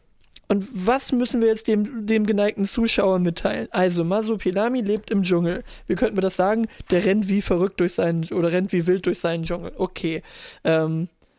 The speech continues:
so, der hat was zu erzählen, das wird Spaß machen und jetzt noch das Geräusch, was er ständig macht. Huba, Huba. So, aber dieser ganze Titelsong hat überhaupt keinen Sinn ergeben, weil also zum Beispiel sowas wie DuckTales oder so,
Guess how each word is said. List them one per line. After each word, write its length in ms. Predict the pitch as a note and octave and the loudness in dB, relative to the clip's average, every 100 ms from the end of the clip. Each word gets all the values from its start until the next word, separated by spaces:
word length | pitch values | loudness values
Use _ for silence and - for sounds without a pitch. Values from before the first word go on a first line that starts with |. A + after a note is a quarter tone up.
| _ - | _ -4
so, 300 | E3 D#3+ A3 _ - | 2 2 0 _ 0
der 100 | G3+ | 2
hat 160 | A#3 | 2
was 180 | G#3+ G#3+ | 0 -2
zu 100 | - | 0
erzählen, 560 | F3 F3 - D#4+ F4 D#4+ | 0 2 0 0 0 0
das 240 | F#3+ - | -2 0
wird 160 | F#3+ F#3 | -4 -2
Spaß 380 | - F#3+ B3+ - | 0 0 0 0
machen 340 | A#3 A#3+ A#3+ | -2 -2 -4
und 120 | - | -2
jetzt 200 | G3 G#3 | -2 0
noch 100 | G#3+ | 0
das 220 | G#3 G3 - | 0 -2 0
Geräusch, 420 | F3 F3+ G3+ - | 0 2 0 0
was 140 | F#3+ | 0
er 80 | G3 | 0
ständig 400 | - - F3+ - | 0 0 0 -2
macht. 260 | E3+ E3 - | -4 -4 0
Huba, 600 | F4+ G4+ A3 F3 G#3+ F#3+ | 0 2 0 2 0 0
Huba. 480 | C#4 D#4 G#3 G3 - - - - | 2 0 0 -2 -4 -8 -12 -4
So, 140 | F#3 | 0
aber 320 | F#3 - - F#3+ | 0 -2 -4 0
dieser 160 | G#3+ | 2
ganze 320 | A3 B3 - A#3 | 2 0 0 -2
Titelsong 560 | - D4+ A#3 - F3+ | 0 0 0 0 0
hat 100 | G#3 | 0
überhaupt 260 | G#3 A3 A#3 | 0 -2 0
keinen 200 | B3 G#3 | 0 0
Sinn 220 | F3 C4+ | 0 0
ergeben, 400 | G#3+ D#3+ F3 E3+ | 0 0 0 2
weil 80 | F3 | 0
also 160 | F#3 F#3 | -2 -2
zum 160 | A3 | 0
Beispiel 260 | F3+ G3 G#3+ | 0 0 0
sowas 240 | G3+ G3+ | 0 2
wie 120 | F3+ | 0
DuckTales 720 | D#3+ F#3+ G#3+ - C4+ F#3+ E3+ - | 0 -2 -2 -2 2 2 0 -2
oder 240 | E3+ E3+ | 0 0
so, 200 | D#3+ E3 | 0 -2